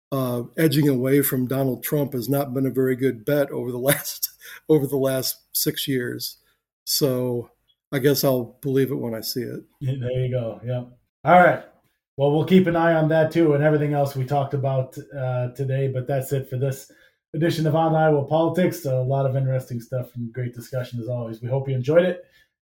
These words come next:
Speaker 2: If you did, tell your friends, and sc-, and if you aren't already, subscribe to us on streaming audio services like iTunes, Spotify, and Amazon. If you'd like to reach out, send us an email to podcasts at the gazette dot com.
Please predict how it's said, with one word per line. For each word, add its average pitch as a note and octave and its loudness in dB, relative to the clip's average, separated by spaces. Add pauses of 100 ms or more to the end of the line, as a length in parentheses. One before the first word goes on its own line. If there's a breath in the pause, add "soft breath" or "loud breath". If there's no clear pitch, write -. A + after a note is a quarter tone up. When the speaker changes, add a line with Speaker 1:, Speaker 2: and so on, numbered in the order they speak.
Speaker 2:
If C3+ -4
you B2+ -2
did, C#3+ 2
tell D3 2
your C3+ 0
friends, C#3+ -2
and A2+ -12
sc-, - -18 (320)
and B2 -8
if A2+ -12
you C#3 2
aren't C#3 0
already, C3 0
subscribe B2+ -6
to C3 -4
us A#2+ -8
on A2+ -10
streaming B2+ -8
audio A#2+ -6
services A#2 -12 (340)
like A#2+ -6
iTunes, B2 -4
Spotify, B2 -4
and A#2 -6
Amazon. B2 -6 (500)
If B2 -12
you'd B2+ -2
like C3 -2
to B2 -4
reach C3+ -2
out, B3+ 4
send C#3+ -2
us B2+ -4
an C3 -2
email C3+ -2
to A2+ -12
podcasts B2+ -8
at B2 -12
the A#2 -14
gazette - -8
dot - -10
com. A#2 -12